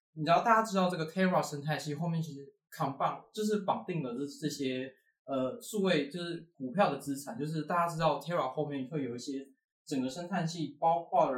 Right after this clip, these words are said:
real asset 跟它的，呃，证券化代币这个市场。我觉得在这个市场，它包含了稳定币跟它一整个生态系都，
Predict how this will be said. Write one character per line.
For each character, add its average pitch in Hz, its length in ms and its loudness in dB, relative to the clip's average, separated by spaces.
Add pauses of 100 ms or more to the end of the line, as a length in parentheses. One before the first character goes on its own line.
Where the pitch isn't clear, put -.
(120)
real 165 300 0
asset 143 560 -4
跟 147 280 -6
它 147 180 -4
的， 131 400 -2
呃， 120 340 -8 (160)
证 220 160 2
券 180 220 4
化 147 120 0
代 135 160 0
币 127 140 -6
这 143 100 -2
个 - 120 -4
市 131 200 -6
场。 - 200 -14 (240)
我 147 140 -2
觉 208 100 4
得 226 80 4
在 240 160 0
这 240 80 -6
个 196 80 -2
市 185 160 -4
场， - 260 -8 (520)
它 220 140 4
包 214 180 10
含 156 160 0
了 135 240 0
稳 123 180 -4
定 175 240 0
币 131 260 -2
跟 160 220 -2
它 156 240 -2
一 190 60 -10
整 117 160 -8
个 110 40 -10
生 131 220 -10
态 139 140 -4
系 127 200 -6
都， 131 320 -4